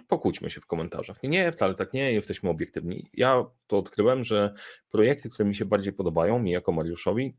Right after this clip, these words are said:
pewnie dostaną zie-, zielone światło i okejkę wcześniej, niż projekty, których ja bym na przykład nie chciał robić. E,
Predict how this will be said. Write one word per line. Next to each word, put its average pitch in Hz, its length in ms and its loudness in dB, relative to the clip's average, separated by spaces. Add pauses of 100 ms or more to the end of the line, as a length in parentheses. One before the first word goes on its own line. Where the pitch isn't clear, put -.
(100)
pewnie 98 300 0
dostaną 98 400 0
zie-, 98 320 -2
zielone 107 320 0
światło 98 340 0
i 95 60 2
okejkę 92 360 -2
wcześniej, 107 480 -2 (320)
niż 107 140 -6
projekty, 120 400 0
których 98 300 -4
ja 113 140 4
bym 104 180 2
na 92 100 -2
przykład - 420 -10
nie 82 80 -6
chciał 80 360 -2 (200)
robić. - 460 -2 (540)
E, 98 280 4